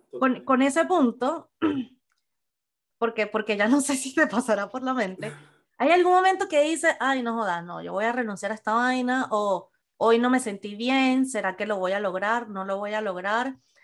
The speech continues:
Speaker 1: ¿Cómo? Porque a veces uno tiene esos pensamientos que no son tan positivos. ¿Cómo, cómo hacías para, para cambiar ese mindset y,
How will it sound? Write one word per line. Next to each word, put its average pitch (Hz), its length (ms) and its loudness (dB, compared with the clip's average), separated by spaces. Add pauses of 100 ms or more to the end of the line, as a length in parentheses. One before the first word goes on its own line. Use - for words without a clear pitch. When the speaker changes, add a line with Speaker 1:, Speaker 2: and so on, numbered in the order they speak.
(120)
Speaker 1:
¿Cómo? 262 400 0
Porque 220 240 -2
a 208 40 0
veces 202 200 -4
uno 240 200 -4
tiene 247 160 -4
esos 262 160 -8
pensamientos 208 640 -8
que 208 140 -10
no 170 160 -10
son 208 240 -12
tan 226 220 -8
positivos. 196 580 -8 (300)
¿Cómo, 202 320 -8
cómo 208 220 -6
hacías 285 340 -6
para, 247 500 -6
para 190 260 -8
cambiar 180 300 -10
ese 185 180 -10
mindset 233 600 -6
y, 190 180 -14